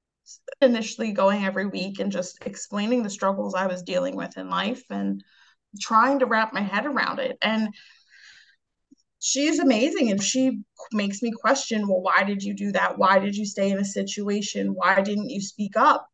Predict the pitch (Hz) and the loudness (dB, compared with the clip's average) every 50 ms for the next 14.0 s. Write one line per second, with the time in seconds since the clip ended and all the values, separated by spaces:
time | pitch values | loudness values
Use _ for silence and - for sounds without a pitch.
0 | - 190 190 202 196 190 196 202 196 190 185 - - 240 247 285 294 285 269 247 | -16 -8 -4 0 2 4 4 4 4 2 2 -2 -2 -2 0 2 4 6 6 4
1 | - - - 254 226 233 202 196 185 180 185 185 - - - 220 247 - - 196 | 4 2 -2 -4 -4 -4 -2 2 2 2 2 2 -2 -4 -4 -4 -6 -8 -12 -8
2 | - 202 208 214 220 247 220 208 226 208 202 180 190 - - _ - - 247 254 | -2 2 2 2 2 2 0 0 -2 -2 0 0 -2 -2 -4 _ -12 -12 -12 -14
3 | - - - - - - - - - - - - - - 214 214 208 202 196 196 | -14 -12 -10 -10 -10 -10 -12 -16 -20 -20 -20 -20 -6 -2 0 2 2 2 2 0
4 | 185 165 - - 143 - 196 208 - - 214 202 185 160 143 - - _ _ _ | -2 -4 -4 0 4 4 4 4 2 -2 -2 0 0 0 -2 -4 -10 _ _ _
5 | - 240 262 262 240 214 202 240 285 330 294 254 - - - _ _ _ _ _ | 2 6 8 8 8 8 8 6 8 10 8 8 6 4 -4 _ _ _ _ _
6 | _ _ _ _ - 226 220 220 226 220 220 214 214 208 202 202 196 196 - - | _ _ _ _ -2 -2 0 0 0 -2 -2 -2 -4 -4 -4 -6 -6 -6 -4 -2
7 | 247 311 320 - - - 202 202 196 196 196 - - 208 196 196 185 180 - 190 | 0 0 0 -2 -2 -2 -2 -2 -2 -6 -10 -10 -8 -10 -4 -4 -4 -4 -2 -4
8 | 196 190 175 175 185 - 185 196 202 208 202 208 202 202 208 196 196 196 196 214 | -4 -4 -4 -4 -4 -6 -4 -4 -4 -4 -2 -2 -2 0 0 -2 -2 -4 -4 -4
9 | 226 226 208 196 196 202 202 - _ _ _ _ _ - - 214 233 269 277 262 | -4 -4 -6 -6 -8 -8 -10 -14 _ _ _ _ _ -2 0 2 4 4 4 2
10 | 214 196 196 196 185 180 - _ _ 190 202 202 202 208 208 202 196 185 - _ | 0 -2 -6 -10 -12 -16 -18 _ _ -4 0 0 2 2 0 0 -4 -8 -2 _
11 | 202 170 185 185 - 208 190 185 202 196 175 180 208 196 185 185 180 185 190 190 | 2 2 2 0 0 0 0 2 0 -2 -2 -2 -2 0 0 0 -2 -2 -2 -2
12 | 180 - - - 175 196 196 - 185 185 180 180 - - - - - - - - | -2 -2 -2 -6 -8 -8 -8 -8 -8 -6 -6 -4 -4 -2 -2 -2 -4 -6 -10 -10
13 | 202 202 - - - - - - _ - - 220 214 214 214 208 208 208 196 | -12 -12 -14 -20 -20 -20 -20 -20 _ -4 0 2 2 2 2 0 0 -2 -4